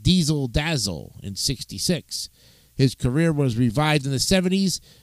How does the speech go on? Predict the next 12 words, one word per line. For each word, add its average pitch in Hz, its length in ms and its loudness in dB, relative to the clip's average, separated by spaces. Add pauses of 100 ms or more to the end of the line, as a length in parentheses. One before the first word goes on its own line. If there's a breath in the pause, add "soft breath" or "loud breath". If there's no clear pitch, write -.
when 151 180 4
he 151 180 4
was 151 220 0
cast 175 480 0
as 156 340 -4
Mayor 180 400 2
Rothschild 117 1000 -2
in 101 100 -8
the 107 80 -8
nineteen 123 360 -6
seventy-one 127 640 -4
musical 139 580 0